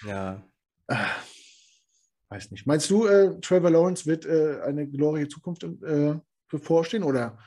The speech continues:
Speaker 2: denkst du, es war auch ein bisschen überhyped?
Speaker 1: Ja, ein bisschen überhyped bestimmt, aber ich glaub, im Draft ist es immer so, weil man halt auch nichts hat. Also du hast keine Saison, Playoffs sind vorbei und so weiter, da wird immer, irgendwer wird hochgehypt.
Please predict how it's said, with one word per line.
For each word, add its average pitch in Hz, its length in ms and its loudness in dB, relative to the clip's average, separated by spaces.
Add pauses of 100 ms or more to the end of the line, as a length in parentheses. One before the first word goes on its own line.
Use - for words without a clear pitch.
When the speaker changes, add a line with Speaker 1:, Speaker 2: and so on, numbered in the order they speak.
(260)
Speaker 2:
denkst 131 220 0
du, 135 60 2
es 127 120 0
war 120 60 2
auch 110 160 -2
ein 117 80 -10
bisschen 113 520 -4
überhyped? 110 920 -8 (1000)
Speaker 1:
Ja, - 80 -6
ein 101 100 -6
bisschen 202 300 0
überhyped 139 420 2
bestimmt, 120 400 0
aber 107 400 -2 (280)
ich - 180 -8
glaub, 123 240 2
im 117 120 2
Draft 117 300 0
ist 120 160 -4
es 117 140 -10
immer 107 260 0
so, 98 220 -4
weil 110 100 0
man 107 180 -2
halt 107 140 -4
auch 98 80 -6
nichts 120 360 2
hat. 120 260 -2
Also 107 200 -8
du 113 100 -2
hast 127 140 -2
keine 107 200 -2
Saison, 120 420 0
Playoffs 131 300 -2
sind 127 100 -2
vorbei 120 260 -2
und 117 80 -4
so 110 120 -12
weiter, 110 200 -4
da 101 140 -4
wird 107 220 -4
immer, 131 320 4
irgendwer 127 500 0
wird 107 160 -10
hochgehypt. 104 560 -6